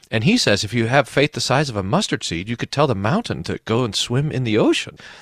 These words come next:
The, in, in other words, it's not the strength of your faith that matters. It's the strength of your Jesus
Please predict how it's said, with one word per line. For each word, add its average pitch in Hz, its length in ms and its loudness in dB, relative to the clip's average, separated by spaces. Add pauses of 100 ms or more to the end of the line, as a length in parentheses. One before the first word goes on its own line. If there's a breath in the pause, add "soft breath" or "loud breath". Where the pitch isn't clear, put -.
The, 143 180 4
in, 156 120 2
in 160 80 4
other 180 180 4
words, 165 160 4
it's - 180 -2
not 202 140 2
the 156 80 2
strength - 300 -2
of 113 100 -4
your 101 140 2
faith - 400 -2
that 82 120 -2
matters. 87 360 -4
It's - 160 -8
the 110 120 -4
strength - 400 0
of 113 120 -2
your 117 100 2
Jesus 104 520 0